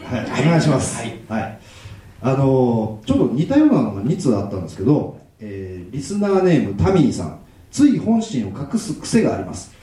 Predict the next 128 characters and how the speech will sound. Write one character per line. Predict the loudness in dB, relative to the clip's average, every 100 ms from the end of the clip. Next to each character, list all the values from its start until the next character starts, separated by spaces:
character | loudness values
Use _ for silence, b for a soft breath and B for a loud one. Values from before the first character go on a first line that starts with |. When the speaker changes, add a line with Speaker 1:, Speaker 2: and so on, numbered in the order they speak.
| b -2
Speaker 1:
が | 0 2
っ |
か | 2
り | 2
さ | 2
せ | 0
ら | 2
れ | 2
て | 0
も | -4
と | -2 -2
っ |
さ | 0 2
に | 2 2 -4 -8
「大 | -2 2 4
丈 | 4
夫」 | 4 -2 -6
と | -4
平 | 0 -2
気 | 0
な | 2
ふ | 4
り | 4
を |
し | 0
て | -4
し | -2
ま | -2
う |
の | -2
で |
す。 | -8 -14 b b b
え | 0 2 2 2
ー、 |
が | 2 2
っ |
か | 2
り | 2 0
っ |
て | 0 -2
素 | 0 2
直 | 2
に | 2 -2 2
言 | 2
え | 4
た | 2
方 | 2 2
が | 0 -8
素 | -6
敵 | -2 0
だ | 0
と |
思 | 0 0 0 2
う | 2
の | -2
に、 | -8 0
ど | 2
う | 2
し | 0
た | -8
ら | -10 -12
な | -4
れ | 0
ま | 0
す | -4 -10
か？」 | -12 -14
っ | -14
て |
い | -12
う |
話 | -10 -12 -12
と | -12
で |
す | -14 -14
ね、 | -18 B B B B -8
リ |
ス | -2
ナ | 2 4
ー |
ネ | 2
ー | 0
ム | -2
リ | -2
コ | 2 0
シ | 0
ェ |
さ | -8
ん | -10
か | -12
ら | -14
で | -16
す | -14
ね、 | -12 -14 b b b -10
「は | 0
じ | 4
め | 4
ま | 2
し | 0
て、 |
二 | 0
十 | 2
五 | 0
歳 | 0 -2
女 | -2
性 | 2 2
で | 2
す。 | -4
最 | -2 -2
近 | 0 -4
気 | -4
づ | -2
い | -2
た |
の | -2
で | -6
す | -8
が、 | -10
私 | -2 0 2
は | 0
素 | 2 2
直 | 2 0
じ |
ゃ | -4
あ |
り | -2
ま | 0
せ | -2
ん。 | -6